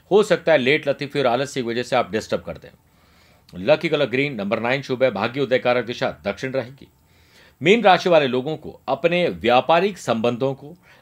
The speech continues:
अपने प्रोफेशनल संबंधों को कैसे सुधारा जाए,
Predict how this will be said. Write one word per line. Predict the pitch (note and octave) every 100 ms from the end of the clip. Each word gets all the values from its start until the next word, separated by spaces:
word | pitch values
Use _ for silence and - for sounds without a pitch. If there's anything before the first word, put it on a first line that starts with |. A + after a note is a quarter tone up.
| -
अपने | - F3+ F#3
प्रोफेशनल | - D3+ D3+ F#3+ F3+ A#3 A3
संबंधों | F3+ C3+ B2+ C#3+ C#3 D3+
को | F3
कैसे | E3 E3+ F3+ F#3 B3
सुधारा | - G#2+ G2+ E2
जाए, | D2 -